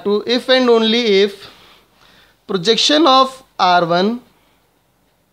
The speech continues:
natural join with projection of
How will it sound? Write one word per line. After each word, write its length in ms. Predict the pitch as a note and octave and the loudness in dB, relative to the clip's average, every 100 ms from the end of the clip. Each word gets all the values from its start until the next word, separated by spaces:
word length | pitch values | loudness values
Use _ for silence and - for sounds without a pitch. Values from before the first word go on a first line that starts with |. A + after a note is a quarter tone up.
| _ _ _ _ _ _ _ _ _ _ _ _ _ _ _ _ _ _ _ _ _ _ _ _ _ _ _ _ _ _ _ - | _ _ _ _ _ _ _ _ _ _ _ _ _ _ _ _ _ _ _ _ _ _ _ _ _ _ _ _ _ _ _ -8
natural 540 | F#3 G3 G3 B3+ C4+ A3 | -4 -2 0 0 0 2
join 360 | A#3 A#3 A#3 - _ _ _ _ _ _ - | 2 2 0 -6 _ _ _ _ _ _ -6
with 420 | G3 G3+ F#3+ - - _ _ _ _ _ _ - | 0 0 0 -6 -20 _ _ _ _ _ _ -10
projection 580 | F3+ E3 G3+ - B3 A#3 | -6 -2 -2 0 0 2
of 200 | A3+ | 0